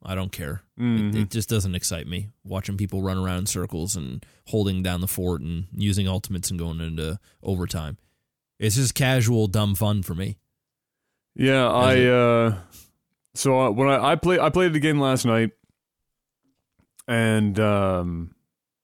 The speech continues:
Speaker 2: the, the thing, the thing that, that, that gets me for, okay, so I can watch Overwatch.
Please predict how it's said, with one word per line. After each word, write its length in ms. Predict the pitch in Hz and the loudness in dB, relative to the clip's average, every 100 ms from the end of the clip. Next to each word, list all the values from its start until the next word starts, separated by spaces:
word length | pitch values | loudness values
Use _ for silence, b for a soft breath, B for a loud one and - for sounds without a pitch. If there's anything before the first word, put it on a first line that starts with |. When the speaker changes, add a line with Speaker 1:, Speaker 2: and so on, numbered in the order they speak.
| _ _ _ _ _ _ _ _ _ _ _ _ _ _ _ _ _ _ - | _ _ _ _ _ _ _ _ _ _ _ _ _ _ _ _ _ _ -14
Speaker 2:
the, 500 | 110 143 139 127 120 - | -2 4 6 6 2 0
the 200 | 120 127 | 0 2
thing, 420 | 170 185 185 117 | 2 2 2 0
the 120 | 127 | -2
thing 280 | - 180 185 | 2 2 2
that, 220 | 165 143 - | 2 0 -4
that, 400 | 110 127 123 - - - | -2 2 2 0 -10 -12
that 460 | 107 120 117 95 | -2 0 0 0
gets 260 | - 139 - | -2 -2 0
me 240 | 127 123 | 2 4
for, 220 | 113 107 | 2 0
okay, 180 | 113 117 | 0 2
so 300 | 101 117 113 - | 2 2 2 2
I 120 | 180 | 0
can 180 | 220 170 | 2 2
watch 280 | 143 156 | 2 2
Overwatch. 800 | 160 135 120 110 98 90 - - | 2 2 4 2 2 0 -4 -14